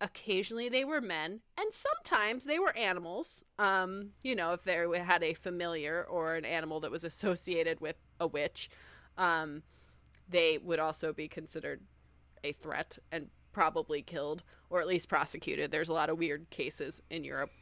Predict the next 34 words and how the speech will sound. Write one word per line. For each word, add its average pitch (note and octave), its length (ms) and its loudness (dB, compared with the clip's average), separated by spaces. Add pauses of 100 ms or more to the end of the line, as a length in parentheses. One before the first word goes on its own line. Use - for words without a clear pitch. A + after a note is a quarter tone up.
with - 140 -4
that C3+ 200 0
stuff. B2+ 400 -2 (140)
Um, D3 360 2 (920)
but G#3 80 -6
that's G3+ 240 8
besides F3 360 2
the E3+ 100 -8
point. F3 320 -2 (520)
And G#3 100 4
that A#3 160 12
is A#3 200 10
to A#3+ 100 0
say, G#3+ 540 8 (160)
there's G#3+ 220 4
a A3+ 80 6
lot A3+ 320 10
of A#3 100 8 (160)
connotations G#3+ 800 6
with A#3+ 160 0
witch, B3+ 280 6
but G3 140 -2
the F#3+ 140 0
most F#3+ 320 2
consistent A3+ 720 0 (220)
thing G#3 200 6
throughout G3 280 6
history A3+ 360 2
is A3 100 4
that F3+ 100 6
it's - 160 -4
typically G#3 640 4 (400)
prosecuted A3+ 640 6
women F#3+ 500 2